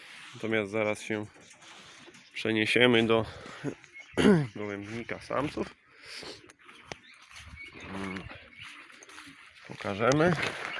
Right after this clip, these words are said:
co tam się dzieje. Poza tym, że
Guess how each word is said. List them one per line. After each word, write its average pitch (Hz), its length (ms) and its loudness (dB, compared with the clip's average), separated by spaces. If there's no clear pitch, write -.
co 117 120 -2
tam 113 220 -2
się 113 180 -4
dzieje. 139 380 4
Poza - 260 -2
tym, 107 300 0
że 104 220 0